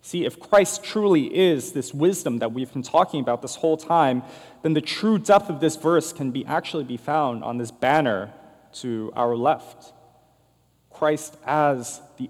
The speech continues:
ultimate source of wisdom is the only way, the highest truth,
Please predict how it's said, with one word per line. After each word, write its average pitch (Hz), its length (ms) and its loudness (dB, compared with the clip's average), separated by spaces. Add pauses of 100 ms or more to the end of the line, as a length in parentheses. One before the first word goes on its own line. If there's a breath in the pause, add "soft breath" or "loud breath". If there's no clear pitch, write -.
(140)
ultimate 160 480 0
source 135 440 -4
of 113 140 -12
wisdom 110 540 -10 (420)
is 120 180 -16
the 120 220 -8
only 147 300 2
way, 92 260 -6 (920)
the - 80 -12
highest 147 640 -2
truth, 104 340 -12